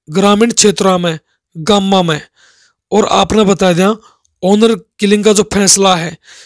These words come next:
वो कभी भी जो खाप पंचायतें हैं, कभी नहीं सुनाती भाई। खाप पंचायत सुना हुआ है बीच का रास्ता, बीच का फैसला,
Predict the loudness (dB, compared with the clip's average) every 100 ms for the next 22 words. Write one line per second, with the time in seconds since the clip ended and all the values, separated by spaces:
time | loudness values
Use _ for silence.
0 | _ -8 -2 0 2 0 2 2 4 0
1 | -10 _ _ _ _ _ _ _ -2 -2
2 | 0 -2 -2 -4 -2 0 0 0 -2 0
3 | -4 -10 _ _ _ _ _ -2 2 2
4 | 2 0 -2 0 0 -2 -4 _ -20 _
5 | _ -8 -2 -2 -2 -2 0 2 2 2
6 | 2 2 0 0 -2 -10 _ -4 0 0
7 | -2 0 2 2 0 _ _ -6 -6 -2
8 | -2 -2 _ _ -20 _ -4 -2 0 0
9 | 0 0 -2 0 0 0